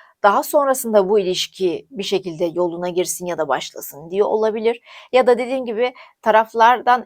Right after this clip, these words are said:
en, eh, eh, en az, yani iki taraf birden de birbirinden bir teklif, bir adım ya da bir şekilde bir sinyal beklentisi içerisinde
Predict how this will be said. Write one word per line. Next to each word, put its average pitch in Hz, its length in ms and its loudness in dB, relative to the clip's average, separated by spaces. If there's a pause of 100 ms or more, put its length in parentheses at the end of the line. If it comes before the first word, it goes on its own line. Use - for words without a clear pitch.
en, 254 160 0
eh, 202 400 -2
eh, 190 480 0
en 214 120 0
az, 220 160 0 (280)
yani 160 140 -10
iki 247 200 -2
taraf 196 320 0
birden 170 380 -2
de 262 140 0 (280)
birbirinden 202 760 0
bir 214 200 -2
teklif, 180 460 -6 (100)
bir 226 320 2
adım 160 300 -2
ya 294 120 -4
da 165 140 -6
bir 294 60 -10
şekilde 202 480 -6
bir 202 100 -6
sinyal 202 540 -4
beklentisi 147 580 -4
içerisinde 185 760 0